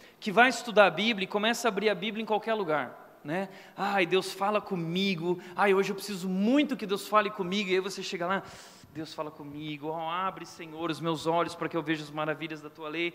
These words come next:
Tchum, aí você abre lá. E aí você vai ler. "Uau, foi assim que Jerusalém foi tomada." Né? "Ah, que que vocês, eu preciso tomar Jerusalém", né?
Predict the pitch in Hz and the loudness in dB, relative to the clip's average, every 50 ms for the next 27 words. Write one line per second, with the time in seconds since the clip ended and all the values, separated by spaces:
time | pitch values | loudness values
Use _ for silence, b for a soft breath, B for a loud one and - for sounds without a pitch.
0 | B B B B B - - 208 190 170 160 160 156 - 208 185 175 180 170 165 | B B B B B -14 -10 -6 -4 -2 -2 -2 -2 0 2 2 2 4 4 4
1 | 156 143 131 117 117 - - - - - - - - - - _ _ - 139 156 | 4 4 2 0 -2 -8 -14 -16 -18 -20 -20 -20 -20 -20 -20 _ _ -2 0 0
2 | 160 165 160 - 170 147 160 156 151 143 135 135 131 127 123 - - - - - | 0 0 -2 -4 -4 -2 0 0 0 0 0 2 2 0 0 -4 -12 -16 -18 -20
3 | - - - - 131 143 156 151 156 147 135 127 - - 151 143 143 139 - - | -20 -20 -16 -8 -4 -2 0 0 2 0 0 -2 -2 -2 -2 -2 -2 -2 -4 -2
4 | 170 170 170 165 151 156 151 135 151 147 143 135 135 143 135 143 151 156 147 - | -2 -2 -2 -2 -4 -6 -4 -2 0 0 0 0 2 2 2 2 0 -2 -2 -2
5 | - 143 143 147 135 135 135 143 147 135 131 123 123 110 113 B B B B B | -6 -4 -2 -2 -2 -2 0 0 0 -2 -2 -4 -6 -6 -6 B B B B B
6 | B B B _ - 143 160 180 175 170 170 180 185 175 - 180 165 - - 190 | B B B _ -6 -2 -2 0 0 0 2 2 0 0 -2 -8 -8 -8 -2 0
7 | 180 165 156 147 160 165 147 143 143 143 151 156 147 - - 180 175 165 - - | 0 0 2 0 -4 -4 -2 0 0 0 0 0 -2 -4 -6 -6 -6 -4 -2 -2
8 | 196 170 175 180 185 180 208 190 196 196 220 214 208 202 208 214 214 208 165 117 | -2 0 -2 -2 2 2 2 2 4 2 2 2 2 2 0 0 0 0 -2 -4
9 | - - - - - 139 156 170 196 220 226 | -8 -16 -18 -10 -6 -2 0 2 2 2 0